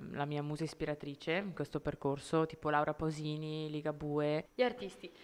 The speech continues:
Speaker 2: <laughs> Allora, i miei artisti preferiti principalmente sono Adele e i Maneskin, anche se in realtà i Maneskin si allontanano un po' dal mio genere musicale, cioè che porto, che faccio, però mi piacciono un sacco perché mi danno un sacco di energia.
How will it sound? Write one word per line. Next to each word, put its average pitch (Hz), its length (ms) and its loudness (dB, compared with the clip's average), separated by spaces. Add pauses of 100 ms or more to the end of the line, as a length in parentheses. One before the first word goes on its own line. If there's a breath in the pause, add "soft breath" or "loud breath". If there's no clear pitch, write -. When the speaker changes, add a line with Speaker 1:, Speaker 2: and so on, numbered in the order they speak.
(120 soft breath)
Speaker 2:
<laughs> 262 280 2
Allora, 214 240 2
i 214 80 0
miei 226 160 2
artisti 240 600 0
preferiti 214 600 0
principalmente 202 640 -2
sono 190 340 -2
Adele 190 440 4 (460 soft breath)
e 202 120 2
i 196 40 4
Maneskin, 185 440 -2
anche 185 200 -4
se 202 120 -6
in 180 40 2
realtà 175 200 0
i 175 80 2
Maneskin 175 400 -4
si - 120 -4
allontanano 175 520 -2
un 175 120 -6
po' 170 260 2
dal 165 340 2
mio 170 140 -6
genere 170 340 -6
musicale, 175 680 -2 (380)
cioè - 160 0
che 190 140 -10
porto, 185 400 0
che 185 100 -8
faccio, 185 520 0 (340 loud breath)
però 196 400 10
mi 196 100 2
piacciono 196 280 -2
un 196 60 -2
sacco - 300 -4
perché 185 420 0
mi 180 80 -4
danno 185 180 0
un 190 60 -4
sacco - 200 -12
di 185 80 -8
energia. 180 440 -8